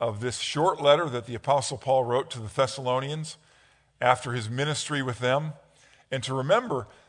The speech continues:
that this letter was written to real people just like us. I got hit by something, um, this morning,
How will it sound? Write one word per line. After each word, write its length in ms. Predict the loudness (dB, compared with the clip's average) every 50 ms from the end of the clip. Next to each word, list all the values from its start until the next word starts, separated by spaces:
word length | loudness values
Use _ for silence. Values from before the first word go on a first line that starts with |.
| _ _ -2
that 320 | 0 0 0 0 -4 0
this 400 | 2 2 2 2 0 -4 -6 -10 -14 _ _ -12
letter 420 | -4 2 4 4 4 4 2 0 0 -2
was 240 | -2 -2 -2 -2
written 380 | 0 0 0 0 0 -2 -6 -8
to 140 | -8 -6 -8
real 460 | -8 -6 -4 -4 -2 2 2 2 2
people 580 | 2 -2 -6 -8 -8 -6 -6 -6 -6 -6 -6 -8 -16 -20 _ _ _ -6
just 280 | -2 -2 -2 0 2
like 220 | 4 4 4 6 4
us. 360 | 4 2 2 -2 -10 -14 -16 -18 _ _ _ _ _ _ _ _ _ _ _ _ _ _ _ _ _ _ _ _ _ _ _ _ _ _ _ _ _ _ _ _ _ _ _ _ _ _ _ _ _ _ _ _ _ _ _ _ _ 0
I 120 | 0 2
got 180 | 4 2 2 2
hit 240 | 0 -2 -4 2
by 140 | 4 4 4
something, 480 | 4 2 0 -2 -2 -2 -6 -8 -10 -10 -14 _ _ _ _ _ _ _ _ _ _ _ _ _ _
um, 260 | 0 2 2 2 0 -4 -12 -20 _
this 240 | -14 -12 -12 -10 -8
morning, 360 | -4 -2 0 0 0 -2 -6